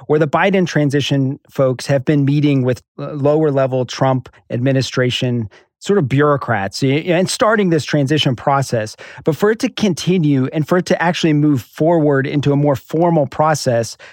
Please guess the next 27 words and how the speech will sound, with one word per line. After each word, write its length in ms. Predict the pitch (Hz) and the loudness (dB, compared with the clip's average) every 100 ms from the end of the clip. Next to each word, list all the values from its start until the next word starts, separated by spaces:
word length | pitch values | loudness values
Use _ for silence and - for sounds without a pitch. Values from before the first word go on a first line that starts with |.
| _ | _
the 140 | - 151 | -4 0
results 460 | 156 131 202 220 | 2 2 0 0
have 160 | 175 175 | -2 -2
to 100 | 151 | 0
be 300 | 156 147 127 - - - | 0 0 -2 -8 -20 -4
ascertained, 880 | 151 156 180 151 139 143 123 117 120 | -2 0 0 0 0 2 0 -2 -4
i-, 20 | |
is 440 | - 131 - 123 - | -4 -4 -4 -8 -8
the, 80 | |
sort 200 | 135 139 | -4 -2
of 60 | 131 | -2
the 80 | 120 | -4
technical 480 | - 135 151 - 127 | -4 -2 -2 -2 -4
term. 320 | 123 127 117 - - | -2 0 -2 -8 -8
Typically, 400 | - 247 269 247 | -2 0 2 2
that 160 | 226 202 | 2 0
process, 500 | 185 190 190 185 - | 0 0 2 -2 -2
uh, 200 | 165 180 | -4 -2
happens 540 | - 190 185 180 135 - - _ | 0 0 2 0 -2 -10 -20 _
within 320 | 151 170 208 | 0 2 4
hours 480 | 180 160 185 160 131 | 4 2 2 2 2
of, 160 | 131 123 | 0 0
of 300 | 139 156 139 | 0 0 2
an 100 | 143 | 2
election 380 | 147 151 - 139 | 2 0 0 0
being 180 | 143 | 0
called, 420 | 127 151 147 110 | 0 0 0 -2